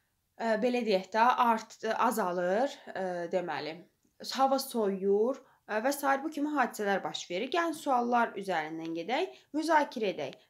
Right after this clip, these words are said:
Dağa qalxarkən təbiətdə hansı dəyişikliklər müşahidə etmək olar? Deməli, dağa qal-, qalxarkən havanın soyuduğunu müşahidə eləyirik və orada, məsələn, təzyiqin, ə, olduğunu müşahidə etmək olar. Bunu da hansı ki,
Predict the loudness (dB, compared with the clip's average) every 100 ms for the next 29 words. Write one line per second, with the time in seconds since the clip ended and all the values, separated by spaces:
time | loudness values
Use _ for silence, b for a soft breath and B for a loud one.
0 | 2 4 4 2 2 2 0 -2 -4 -4
1 | -2 -2 0 -2 -6 -4 -4 -4 -2 -2
2 | -2 -2 -2 -2 -4 -4 -4 -4 -6 -8
3 | -8 -4 -4 -4 -10 b b -2 0 0
4 | 2 0 0 2 0 0 -2 0 0 -2
5 | -2 -2 -2 0 0 0 -2 -2 -4 -6
6 | -2 -2 -2 -4 -2 0 0 -2 -4 B
7 | B B 0 6 6 6 2 2 4 6
8 | 6 4 -4 _ _ _ _ _ _ _
9 | -4 -2 -2 -2 -4 -8 B -2 2 2
10 | 2 -2 -2 -2 B B -6 2 2 2
11 | -4 0 2 4 2 2 0 -2 -6 0
12 | 0 0 -2 -4 -4 0 2 2 4 2
13 | 2 0 0 -2 -6 -6 -6